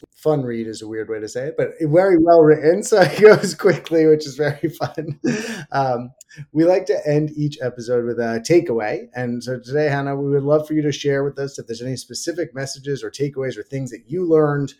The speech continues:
from the whole process of writing the book and having it out that you'd like our listeners to take with them.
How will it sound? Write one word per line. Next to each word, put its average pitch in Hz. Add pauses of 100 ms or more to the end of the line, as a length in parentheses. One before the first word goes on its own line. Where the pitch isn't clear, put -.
(200)
from 117
the 107
whole 190
process 127
of 117
writing 120
the 113
book 110
and 104
having 107
it 104
out 101
that 95
you'd 101
like 101
our 101
listeners 110
to 117
take 151
with -
them. -